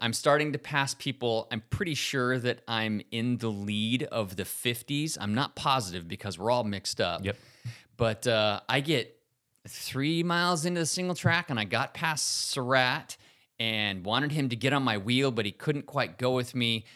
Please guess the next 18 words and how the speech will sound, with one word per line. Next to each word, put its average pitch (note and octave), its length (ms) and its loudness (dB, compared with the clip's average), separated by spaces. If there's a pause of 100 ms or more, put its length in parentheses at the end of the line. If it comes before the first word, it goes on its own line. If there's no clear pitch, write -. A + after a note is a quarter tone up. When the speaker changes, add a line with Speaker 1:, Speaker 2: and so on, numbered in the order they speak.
(160)
Speaker 1:
I B2+ 140 0
get B2+ 220 -2
four D#3+ 360 2
miles C3 520 0
into A#2 340 -4
the A#2 60 -4
single A2+ 280 -4
track, G#2+ 460 -4
and G#2 240 -4
my G#2 220 -4
right, A2+ 520 0 (480)
my A2 120 -2
left B2+ 420 -2
foot - 480 0
starts - 440 0
to A#2+ 100 -4
feel A2 500 -4 (240)
funny. G2 460 -6